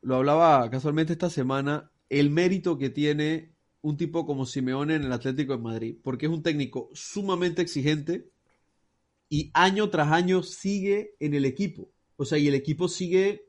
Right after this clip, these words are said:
un año más que otro, pero sigue en la pelea en casi todo lo que juega. Mientras que el, mientras que el, el Liverpool está notando,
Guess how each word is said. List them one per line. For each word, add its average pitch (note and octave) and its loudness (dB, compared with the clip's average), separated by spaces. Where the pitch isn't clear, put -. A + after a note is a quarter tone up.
un E3 -2
año F3 4
más F3+ 2
que F3+ 2
otro, G#3 2
pero C#3+ -2
sigue F3+ -2
en F#3+ 0
la E3+ 0
pelea E3+ 2
en C#3+ -4
casi D3+ -2
todo F3+ 2
lo E3 2
que C#3+ -2
juega. D#3 0
Mientras D3+ 2
que D3+ 2
el, C3+ 2
mientras C#3+ 0
que D3 0
el, A#2+ 0
el C3+ 0
Liverpool G3 4
está C#3+ 0
notando, F#3+ 6